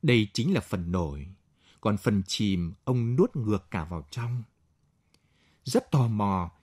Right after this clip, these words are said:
nhưng tôi không dám hỏi lúc này, chỉ sẽ sàng đề nghị. "Anh,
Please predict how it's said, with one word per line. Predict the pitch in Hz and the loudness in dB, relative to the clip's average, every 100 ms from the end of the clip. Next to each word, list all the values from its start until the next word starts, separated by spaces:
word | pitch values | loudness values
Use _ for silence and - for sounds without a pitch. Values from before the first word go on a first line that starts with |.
| _ _ | _ _
nhưng | 139 143 | 0 0
tôi | 135 139 127 | 4 4 4
không | 123 180 165 | 2 0 2
dám | 143 135 190 | 0 0 0
hỏi | 120 85 | 0 -2
lúc | 127 - | -4 -4
này, | 110 95 82 87 _ _ _ _ | -4 -4 -6 -10 _ _ _ _
chỉ | - 82 | -4 -4
sẽ | - 120 185 | -4 -4 -4
sàng | 202 - 104 95 110 | -4 -4 -2 -2 0
đề | 98 | 0
nghị. | 85 85 90 117 _ _ _ _ _ _ _ _ _ _ _ | -2 -6 -8 -10 _ _ _ _ _ _ _ _ _ _ _
"Anh, | 123 131 120 | 0 0 0